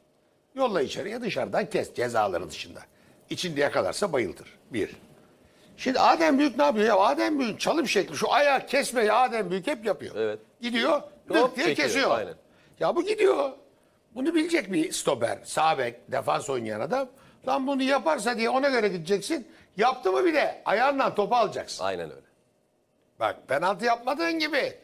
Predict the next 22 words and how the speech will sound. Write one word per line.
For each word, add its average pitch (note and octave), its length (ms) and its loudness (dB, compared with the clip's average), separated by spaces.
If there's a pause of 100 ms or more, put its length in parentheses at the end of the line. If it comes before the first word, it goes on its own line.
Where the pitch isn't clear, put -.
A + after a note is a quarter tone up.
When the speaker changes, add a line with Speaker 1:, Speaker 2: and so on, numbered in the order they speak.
(260)
Speaker 1:
bir B3 80 -8
de C#4 120 0
topu B3+ 220 0
alacaksın, A3+ 440 0
adam C4 260 0
sana A#3+ 180 0
hasta A#3 240 0
olacak. C3 300 -2 (420)
Bu G#3 80 -6
ne? A3 340 -4
Çalışacaksın. - 640 -10 (1200)
Televizyonlar C#4 720 -2
var D#4+ 80 4
artık, F#3 240 0
eskisi - 340 -6
gibi G#3+ 200 -8
değil C#4+ 140 -6
ki. - 100 -6
Adam F3+ 360 0
ne F3+ 40 0
yapıyor? F3 280 0
Çalışacaksın. - 600 -8